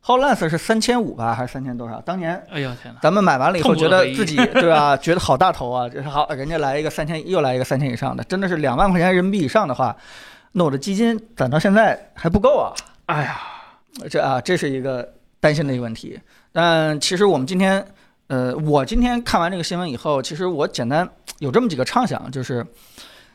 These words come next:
Speaker 1: 呃，不是畅想啊，就是特别期待。
Speaker 2: 嗯。
Speaker 1: 我，我觉得大家可能也跟我一块儿期待一下。第一个就是说它的外观到底什么样子的？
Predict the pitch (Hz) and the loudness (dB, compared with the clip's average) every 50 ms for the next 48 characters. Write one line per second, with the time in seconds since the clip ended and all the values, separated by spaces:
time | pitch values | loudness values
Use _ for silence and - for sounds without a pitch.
0 | _ _ _ - 147 131 131 123 - - 190 262 233 - - 302 233 - - - | _ _ _ -4 -2 -2 -2 2 4 4 4 4 2 0 -2 -2 -2 -4 -6 -10
1 | 107 110 113 120 - 156 - 170 156 135 - - - _ _ _ _ - - 208 | -10 -12 -12 -10 -10 -8 -6 -4 -4 -4 -6 -8 -16 _ _ _ _ 0 2 2
2 | 226 226 - - 269 330 294 - - - - _ 160 151 147 147 143 147 - _ | 2 4 2 4 4 4 2 2 -4 -14 -16 _ -8 -8 -6 -8 -8 -12 -14 _
3 | - 151 151 156 156 170 180 208 247 247 269 269 269 277 269 233 190 226 220 170 | -4 0 2 4 4 4 4 4 4 4 4 4 4 2 2 0 -2 -2 -2 -2
4 | - 226 226 175 143 143 - 208 180 - - - 190 233 226 185 123 110 120 113 | -2 -2 -2 0 -2 0 0 0 0 0 -2 -2 0 2 2 2 0 -4 -8 -12
5 | 101 90 - _ _ _ _ _ _ _ _ _ - 254 285 311 285 240 233 220 | -12 -14 -18 _ _ _ _ _ _ _ _ _ 2 2 4 4 4 4 4 4
6 | 196 - - - 240 226 233 247 226 214 240 254 262 277 190 147 - - 120 120 | 4 4 4 2 2 2 4 4 4 4 2 2 2 0 0 0 -2 -2 -2 -2
7 | 127 117 113 117 - - - | -2 -4 -6 -10 -14 -18 -18